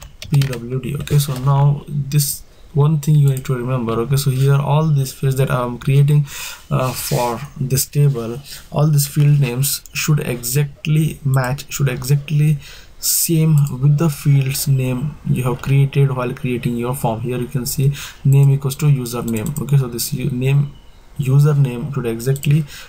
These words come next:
match with the username that you are creating for this table, and then email gender. Okay, so for this email gender, here you can see name equals to email, and then gender, name equals to gender. Okay, so these are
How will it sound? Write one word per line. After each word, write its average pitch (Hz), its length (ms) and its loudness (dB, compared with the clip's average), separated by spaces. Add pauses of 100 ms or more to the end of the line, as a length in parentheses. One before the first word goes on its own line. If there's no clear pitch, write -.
(120)
match 131 400 -2
with 123 120 -4
the 123 80 -2
username 127 560 -2
that 120 140 -4
you 120 140 -2
are 113 80 -2
creating 127 460 -2
for 117 160 -2
this 117 160 -4
table, 104 440 -4
and 117 280 -2
then 135 200 2 (380)
email 135 400 4
gender. 117 480 -4
Okay, 120 240 -2
so 135 160 -2
for 117 220 -4
this 117 320 -6
email 127 240 -2
gender, 123 320 -4
here 117 220 -2
you 113 100 -4
can 113 180 -4
see 139 240 2 (380)
name 127 240 2
equals 120 260 -2
to 147 160 -2
email, 113 460 -2
and 117 280 -2
then 120 240 -2 (400)
gender, 127 400 0
name 131 240 0
equals 120 240 -4
to 143 240 4 (220)
gender. 117 340 -2
Okay, 113 240 -2
so 143 180 2
these 131 300 -4
are 143 260 0